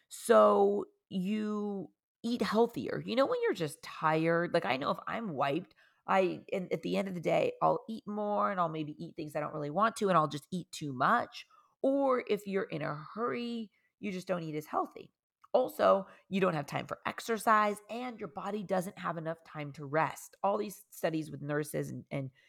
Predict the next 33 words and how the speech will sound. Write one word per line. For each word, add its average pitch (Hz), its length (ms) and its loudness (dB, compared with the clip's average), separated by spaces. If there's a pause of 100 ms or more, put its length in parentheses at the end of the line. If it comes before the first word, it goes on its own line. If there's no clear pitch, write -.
(100)
and 151 160 -2
doctors 160 420 0
and 147 100 -10
people 156 220 -4
doing 143 240 -8
night 143 220 -8
shifts - 280 -8
are 131 80 -4
really 139 240 -6
fascinating, 143 720 -4
and 139 180 -6 (340)
really 202 320 -4
the 165 180 -4 (160)
toll 180 340 -2
that 156 140 -4
it - 120 -6
can 151 120 -12
take 143 220 -8
on 139 140 -8
your 131 80 -8
body 160 420 -2
is - 100 -14
so 127 160 -10
interesting. - 380 -18 (1300)
Okay, 226 240 6 (420)
some 226 220 2
tips. - 440 -2 (140)
How 254 420 8
do 269 180 2
we 285 160 2 (100)
actually 165 760 -4 (320)
wake 190 280 2
up 151 260 4